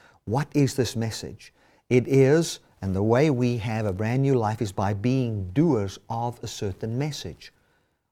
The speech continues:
What is this message? It says here, "But be doers of the word and not hearers only, deceiving your own selves." So what, what it means is, when I come and I preach the word to you, the word,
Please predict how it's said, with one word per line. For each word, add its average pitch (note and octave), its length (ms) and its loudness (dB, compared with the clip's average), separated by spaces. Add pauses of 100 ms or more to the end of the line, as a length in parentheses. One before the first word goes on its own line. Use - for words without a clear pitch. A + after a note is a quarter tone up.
(220)
What D3 400 0
is D#3 320 4
this C#3+ 220 0
message? C#3 640 -4 (380)
It G#2 120 -4
says C#3+ 380 2
here, A#2+ 400 -2
"But G#2 180 -4
be A2 80 0
doers B2 360 2
of C#3 140 2
the C#3+ 100 2
word G2+ 320 -2
and G#2 180 -2
not B2 240 -4
hearers A2+ 520 0
only, A2 420 -2 (200)
deceiving G#2 720 -4
your G#2 300 -6
own A#2+ 180 -10
selves." - 540 -14 (640)
So C3 140 -2
what, D#3+ 300 -2
what D3 160 0
it C#3+ 80 -2
means D#3 380 -4
is, D#2+ 340 -10 (380)
when B2+ 160 -4
I B2 120 -2
come F3+ 280 -2
and C3 100 -4
I A2 60 -4
preach - 360 -6
the G2+ 100 -4
word A#2 380 -2 (120)
to F#2 80 -6
you, E2 320 -8 (380)
the G#2+ 100 -2
word, C3+ 460 0